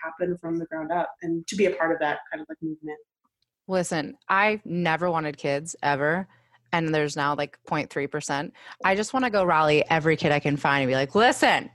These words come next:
Speaker 2: you need to watch this stuff, and it's important." Um, and I just can, like, I've peeped a couple videos. We've, since we've talked about it a couple times, like, where can we send people if they're sort of on the fence about what, the magnificence that you do?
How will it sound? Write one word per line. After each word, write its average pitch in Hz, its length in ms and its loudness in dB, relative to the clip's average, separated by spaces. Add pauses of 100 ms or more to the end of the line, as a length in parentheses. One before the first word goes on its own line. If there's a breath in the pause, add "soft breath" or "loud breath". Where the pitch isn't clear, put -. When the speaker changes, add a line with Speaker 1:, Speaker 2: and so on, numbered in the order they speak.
Speaker 2:
you 247 280 6
need 415 280 6
to 440 100 8
watch 277 300 4
this 262 180 4
stuff, 170 400 2 (160)
and 226 400 4
it's 208 160 2
important." 214 480 2 (440 loud breath)
Um, 190 600 4 (500 loud breath)
and 240 160 4
I 247 140 4
just 240 260 2
can, 294 160 4 (280)
like, 208 400 4 (400)
I've 185 240 4 (200)
peeped 185 220 0
a 175 40 -2
couple 165 220 -2
videos. 233 380 2 (140)
We've, 185 120 0
since 196 240 -2
we've 165 80 -2
talked 214 260 0
about 208 140 0
it 196 40 2
a - 20 0
couple 160 260 -4
times, 214 320 0
like, 185 120 2
where 196 180 4
can 226 140 2
we 202 100 4
send 180 260 2
people 156 460 0 (520 loud breath)
if 175 200 2
they're 170 200 4
sort 170 200 0
of 160 100 0
on 160 300 0
the 156 140 2
fence 156 460 -2
about 160 340 0
what, - 260 -2
the 165 180 2
magnificence 160 800 0
that - 120 0
you 143 120 0
do? 156 280 0